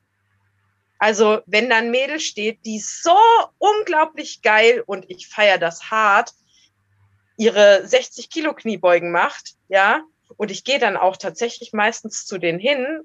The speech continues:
und, weil ich, ich möchte denen das mitgeben, ich möchte die pushen und denen sagen, ey, geil, deine Kniebeuge sieht so schön aus. Und daneben im anderen Rack steht, steht einer, der hundertzwanzig Kilo auf dem Rücken hat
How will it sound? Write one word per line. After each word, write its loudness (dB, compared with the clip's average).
und, -4
weil 0
ich, -20
ich -10
möchte -2
denen 2
das -2
mitgeben, -8
ich -16
möchte -2
die -4
pushen -4
und -6
denen -4
sagen, 0
ey, 0
geil, 2
deine -4
Kniebeuge -6
sieht -20
so -2
schön -2
aus. -2
Und -4
daneben 0
im -6
anderen 0
Rack 0
steht, -4
steht -4
einer, 2
der 6
hundertzwanzig -2
Kilo 0
auf 4
dem -12
Rücken -8
hat 0